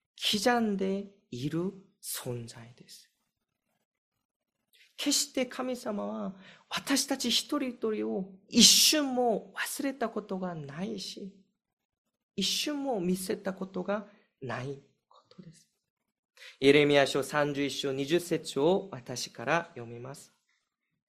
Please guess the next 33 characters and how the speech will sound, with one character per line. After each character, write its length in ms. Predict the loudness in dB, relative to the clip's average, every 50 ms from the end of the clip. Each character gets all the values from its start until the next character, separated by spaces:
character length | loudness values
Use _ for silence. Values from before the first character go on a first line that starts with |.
| _ _ _ _ _ _ _ _ _ _ _ _ _ 0
「エ 100 | 0 0
フ 160 | 2 4 6
ラ 140 | 8 10 10
イ 80 | 8 8
ム 120 | 6 2
よ、 220 | 0 -2 -4 -10 -14 -18 _ _ _ _ _ _ _ _ _ _ _ _ _ _ _ _ _ _ _ _ _ _ _ _
私 400 | 2 4 6 6 6 4 6 6
の 200 | 8 10 10 10 8 4 -4 -6
大 220 | -2 2 2 2
切 280 | 2 2 0 -2 -2 -2
な 160 | -2 -2 -4
子、 320 | -6 -8 -12 -14 -14 -16 -20 _ _ _ _ _ _ _ _ _ _ _ _ _ _ _ _ _ _ _ _ _ 6
喜 80 | 8 10 10 10 8 6 4 4
び 100 | 4 2
の 220 | 2 0 0 -2
子 220 | -4 -8 -12 -10 -8
な 140 | -6 -6 -6
の 140 | -8 -8
か。 140 | -10 -14 -20 -20 -20 _ _ _ _ _ _ _ _ _ _ _ _ _ _ _ _ _ _ _ _ _ -2
私 420 | 0 2 4 6 6 6 8 10 10
は 140 | 10 10 8
彼 300 | 4 2 4 4 6 6
を 180 | 6 6 4
責 260 | 2 -2 0 4 6 8
め 120 | 8 10
る 140 | 8 8 6
た 140 | 4 -2 -6
び 120 | -4 -4
に、 220 | -6 -8 -8 -10 -14 -18 _ _ _ _ _ _ _ _ _ _ _ _ _ _ 2
ま 160 | 4 4 4
す 160 | 4 6 6
ま 140 | 8 8 6
す 400 | 6 2 0 0 0 0 -4